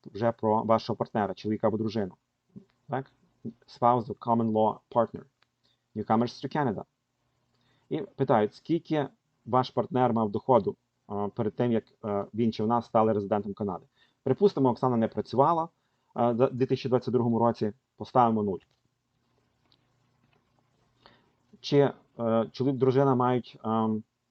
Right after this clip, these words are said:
якісь о-, о-, обмеження по здоров'ю, так, е, як кажуть в Україні, інвалідність, е, тут це disability, е, або infirmity,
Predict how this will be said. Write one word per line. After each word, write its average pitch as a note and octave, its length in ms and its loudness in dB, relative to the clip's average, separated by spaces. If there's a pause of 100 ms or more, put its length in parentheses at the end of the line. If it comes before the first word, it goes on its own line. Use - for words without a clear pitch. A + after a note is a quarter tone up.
(260)
якісь - 340 -4
о-, B2+ 180 -6
о-, A#2+ 100 -4
обмеження A#2 640 0 (180)
по G#2+ 100 -6
здоров'ю, A#2 480 0
так, A#2 300 -2
е, G2 240 -2
як G#2 100 -8
кажуть G#2+ 240 -4
в G#2 40 -6
Україні, A2 260 -2
інвалідність, A#2 680 -2
е, G2+ 340 -2
тут - 180 -18
це G#2+ 80 -4
disability, B2 580 2
е, B2+ 60 -14 (500)
або G#2+ 520 -2 (100)
infirmity, C3 640 2